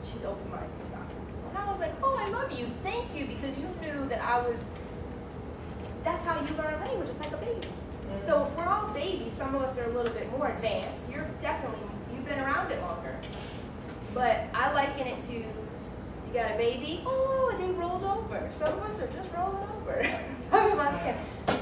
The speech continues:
Speaker 1: pull themselves up and go, "Okay," and then go back down. You know, <laughs> some of us can pull themselves up on the coffee table. Some of us are like, "Woo, woo, woo, woo," take one step, hold on the coffee table. That's where we're at. We're all in different phases. But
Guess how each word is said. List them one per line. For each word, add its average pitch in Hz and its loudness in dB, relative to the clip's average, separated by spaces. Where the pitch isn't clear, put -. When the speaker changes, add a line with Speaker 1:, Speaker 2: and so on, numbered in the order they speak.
Speaker 1:
pull 339 6
themselves 285 2
up - 4
and 320 -2
go, 277 2
"Okay," 762 0
and 269 2
then 269 4
go 247 4
back 254 4
down. - 0
You 269 6
know, 262 10
<laughs> - 0
some 302 6
of - 0
us 339 6
can 285 4
pull 359 2
themselves 330 -2
up 330 0
on 330 6
the 320 2
coffee 392 2
table. 214 0
Some 247 0
of 247 0
us 240 0
are - 2
like, 302 0
"Woo, 453 2
woo, 640 6
woo, 640 6
woo," 571 8
take - 2
one 285 2
step, 311 6
hold - 8
on 254 2
the 330 2
coffee 330 0
table. - -4
That's - -6
where 233 4
we're 208 2
at. - 0
We're 202 -2
all 202 4
in 208 -6
different 208 -6
phases. 196 -4
But - -6